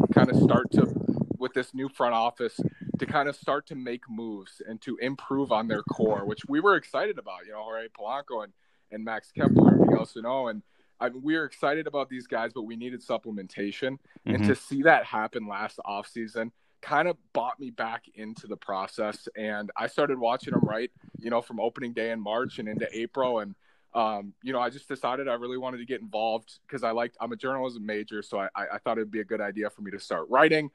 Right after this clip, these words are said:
Speaker 1: I'm very passionate about the team. So I said, "Okay, I'm gonna reach out to John Bonis, who's a, a co-owner of Twins Daily. And I listen to their podcast every day or almost every day." And I reached out to him. I said, "Hey, how can I get involved?" He said, "So glad,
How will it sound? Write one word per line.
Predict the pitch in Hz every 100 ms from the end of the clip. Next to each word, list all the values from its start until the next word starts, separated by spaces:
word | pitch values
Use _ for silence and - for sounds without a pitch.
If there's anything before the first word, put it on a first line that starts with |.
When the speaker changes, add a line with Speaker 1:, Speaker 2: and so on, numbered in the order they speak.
| _ _ -
Speaker 1:
I'm | 113
very | 110 101
passionate | - 113 113 - 127
about | 113 110
the | 107
team. | - 117 117 117
So | - 101
I |
said, | - 110
"Okay, | 123 139 123
I'm | 123
gonna | 120
reach | 110 120 -
out | 117
to | 120
John | 110 101 110
Bonis, | 101 101 104 -
who's | 113 101 101
a, | 92 - _ - -
a | 101
co-owner | 92 - 120 110 113 110
of | 107
Twins | - 117 107
Daily. | - 117 120 117
And | 107 104
I | 104
listen | 104 104 113
to |
their | 104 95
podcast | 110 104 - 107 -
every | 101 95 92
day | 117 120
or | 107
almost | 98 98 -
every | 101 98
day." | 104 113 113 _ _ _ -
And | 117 117 113 117
I | 110
reached | 131 127 -
out | 156 170
to |
him. | 151
I | 131
said, | 139
"Hey, | 127 147
how | 139 143
can | 151
I | 135
get | 135
involved?" | 117 110 131 139
He |
said, | 120 120
"So | - 127 127
glad, | 123 113 120 123